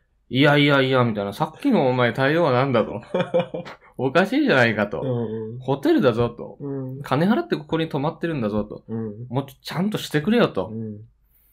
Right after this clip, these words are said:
Speaker 1: まあ、なんかそういうことをね、言ってしまったわけですよ。
Speaker 2: うん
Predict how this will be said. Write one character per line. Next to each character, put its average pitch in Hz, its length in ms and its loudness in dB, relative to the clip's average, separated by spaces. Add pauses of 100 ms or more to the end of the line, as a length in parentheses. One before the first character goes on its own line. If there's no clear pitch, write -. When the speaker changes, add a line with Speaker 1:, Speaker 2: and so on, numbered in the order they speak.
(420)
Speaker 1:
ま 107 440 4
あ、 104 40 0
な 104 100 -2
ん - 20 -2
か 104 80 -2
そ 120 300 0
う - 20 0
い 147 100 0
う 147 80 -2
こ 156 140 -6
と 120 140 0
を 98 40 -2
ね、 107 220 0
言 - 160 -10
っ - 20 -20
て 135 140 -6
し - 140 -6
ま 147 80 0
っ 147 100 -12
た 120 80 0
わ 113 60 -2
け - 40 -10
で 104 80 -6
す - 100 -14
よ。 98 120 -12
Speaker 2:
う 113 40 -6
ん 107 140 -6